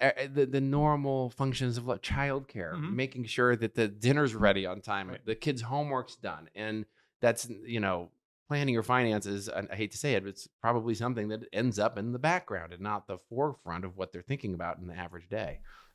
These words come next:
Speaker 2: Absolutely. And, you know, I just, I think the final point on this is it's, um, I was able to observe, and I'm sure others have hopefully been able to observe this.
Speaker 1: Mm-hmm.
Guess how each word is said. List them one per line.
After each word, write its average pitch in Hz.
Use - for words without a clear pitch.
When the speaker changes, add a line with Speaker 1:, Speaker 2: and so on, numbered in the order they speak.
Speaker 2:
Absolutely. 110
And, 107
you 139
know, 127
I 117
just, 160
I 123
think 139
the -
final 165
point 104
on 95
this 95
is 101
it's, 104
um, 92
I 151
was 196
able 147
to 113
observe, 104
and 104
I'm 127
sure -
others 135
have 107
hopefully 160
been 107
able 95
to 92
observe 82
this. 82
Speaker 1:
Mm-hmm. 87